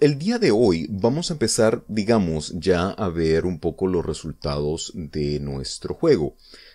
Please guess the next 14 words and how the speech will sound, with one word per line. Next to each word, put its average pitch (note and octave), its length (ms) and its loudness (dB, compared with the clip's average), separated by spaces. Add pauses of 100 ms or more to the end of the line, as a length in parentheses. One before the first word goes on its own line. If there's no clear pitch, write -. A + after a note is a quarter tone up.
(180)
¿A - 100 -10
qué C3+ 180 2
me C3+ 100 2
refiero? D2 460 -4 (100)
Vea, D2 320 -4 (240)
vamos G2+ 460 -2
el G#2 100 -2
día G#2 180 4
de F2 120 2
hoy G2 400 2 (120)
a E2 440 -4 (1600)
crear, D3 560 2
digamos, F#2+ 720 0
una, E2+ 1300 -2